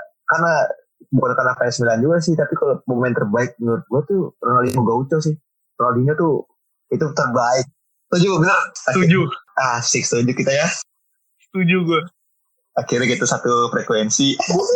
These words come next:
Speaker 2: gue setuju, gue setuju. Gue setuju.
Speaker 1: Ronaldinho parah, nggak ada obat gitu. Uh.
Speaker 2: <laughs> Gue setuju
Speaker 1: Wah,
Speaker 2: banget itu.
Speaker 1: mantap lah.
Speaker 2: Tapi gue masih ada ini, Ril.
Speaker 1: Apa tuh?
Speaker 2: Oke, gue setuju Ronaldinho pemain terbaik dunia, Ril, ya.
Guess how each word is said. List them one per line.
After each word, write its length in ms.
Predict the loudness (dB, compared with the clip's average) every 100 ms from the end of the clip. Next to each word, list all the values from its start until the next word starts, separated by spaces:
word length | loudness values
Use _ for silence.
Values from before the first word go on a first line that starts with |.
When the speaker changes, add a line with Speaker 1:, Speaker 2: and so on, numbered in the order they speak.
| 2
Speaker 2:
gue 140 | 2
setuju, 260 | 0 0 2 4
gue 200 | 2 0
setuju. 300 | 0 0 0 -2 -10 _
Gue 140 | -4 -4
setuju. 320 | -2 -4 -2
Speaker 1:
Ronaldinho 540 | 0 0 2 2 2 0
parah, 300 | 0 0 0
nggak 140 | 0
ada 100 | 0 0
obat 360 | 0 0 0
gitu. 220 | 0 0 2 2
Uh. 220 | 2 0
Speaker 2:
<laughs> 720 | 0 -2 -6 _ -20 -16 -4
Gue 160 | -2 0
setuju 160 | 0
Speaker 1:
Wah, 160 | 2 2 2
Speaker 2:
banget 120 | 2
itu. 140 | 2 0
Speaker 1:
mantap 320 | 2 0 0
lah. 160 | -2 -4 -10 _ _ _
Speaker 2:
Tapi 320 | -2 0 2 2
gue 80 |
masih 400 | 2 0 0 0
ada 240 | 0 0 0
ini, 160 | 0
Ril. 240 | 0 -2 -4 _ -4
Speaker 1:
Apa 160 | -2 0
tuh? 240 | -2 -4 -6 _ _ _ _ _ _
Speaker 2:
Oke, 240 | -4 0 0
gue 80 | 0
setuju 300 | 0 0 0 -2
Ronaldinho 480 | -8 -4 -2 -2 -2
pemain 240 | -4 -6 -6
terbaik 240 | -6 -6
dunia, 320 | -8 -10 -8
Ril, 160 | -4 -2
ya. 140 | -2